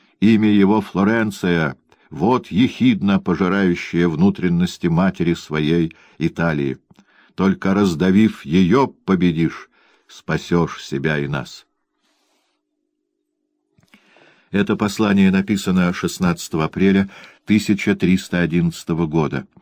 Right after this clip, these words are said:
а за две недели до него, тридцать первого марта, другое. Данте Алагерий, флорентинец,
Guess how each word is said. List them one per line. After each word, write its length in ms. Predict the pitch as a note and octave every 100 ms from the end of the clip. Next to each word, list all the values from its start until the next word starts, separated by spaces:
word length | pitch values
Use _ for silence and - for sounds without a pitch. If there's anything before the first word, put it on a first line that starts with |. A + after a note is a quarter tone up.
| _ _ _ _ _
а 360 | D#2 D#2 D2+ D2+
за 200 | - E2+
две 220 | D#2+ F#2 F#2+
недели 380 | F2 F2+ G2
до 120 | D#2+ D#2
него, 320 | D2 E2+ A#2
тридцать 560 | - F2 - - D#2+
первого 540 | - E2+ D2 C2 C2+ C2+
марта, 400 | E2 - - -
другое. 500 | F2 D#2 D#2 C2+ B1 _ _ _ _ _ _ _ _
Данте 680 | - F2+ G2+ G2 G2 F#2+ F#2 - _
Алагерий, 880 | - F2 F2 E2 D#2+ F#2 F#2 G#2 G2+ _ _
флорентинец, 1000 | - - E2 D#2+ D#2+ - F#2 G2 G2 -